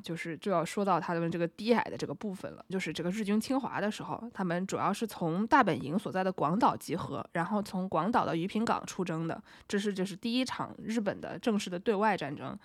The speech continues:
所以就是他们非常的，非常的重视。然后呢，呃，在这个过程中间，他们就是，因为它是第一次对外战争嘛，所以他们就是这个日本政府动员的人口也很多，然后在这个宣传方面也做出了很多的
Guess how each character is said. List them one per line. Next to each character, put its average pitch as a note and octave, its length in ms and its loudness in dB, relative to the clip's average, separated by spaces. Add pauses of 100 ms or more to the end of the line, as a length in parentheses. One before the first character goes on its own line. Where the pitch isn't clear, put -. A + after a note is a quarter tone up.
(240)
所 - 180 -2
以 D#3+ 120 4
就 D3+ 100 -2
是 E3 80 -6
他 D#3+ 140 -4
们 E3 120 2
非 F#3+ 160 0
常 C#3 160 -2
的， D#3+ 300 0
非 - 100 0
常 F#3 140 4
的 G#3 80 2
重 A#3+ 260 0
视。 - 300 -6 (600)
然 G3 120 2
后 C4 160 6
呢， A3 260 4 (280)
呃， E3+ 360 2
在 A3 200 2
这 B3 100 2
个 G3+ 100 2
过 B3 200 6
程 F3 180 -4
中 D#3 180 -2
间， E3 320 -6 (140)
他 - 100 -6
们 F#3 140 0
就 F3+ 100 -2
是， F3 300 -4 (600)
因 B3 120 6
为 C#4 100 10
它 D4 160 4
是 D4 80 2
第 C4+ 160 0
一 D4+ 80 4
次 D#4+ 140 0
对 A3 140 4
外 F#3 120 6
战 G3 200 0
争 F#3+ 160 0
嘛， G#3+ 200 0
所 - 160 -2
以 F#3 60 0
他 G#3 140 -2
们 G#3 160 4
就 G#3 80 0
是 G3+ 340 -2
这 - 80 -8
个 G3 100 -2
日 A#3 140 0
本 G3 160 2
政 C#4+ 180 4
府 - 200 -4
动 A3 100 6
员 G3 100 4
的 G#3+ 80 4
人 F#3 160 0
口 B3 160 2
也 - 80 0
很 - 180 -4
多， E3+ 400 -2
然 F3 120 -4
后 E3+ 160 -2
在 F3+ 160 -2
这 F3 100 -6
个 D#3 200 -2
宣 C#4 240 2
传 F#3 180 2
方 D#3+ 140 0
面 D#3+ 260 -4
也 D#3 140 -4
做 F3+ 180 -4
出 F3 120 -2
了 E3+ 60 2
很 - 160 -8
多 D#3+ 200 -2
的 D3+ 160 -4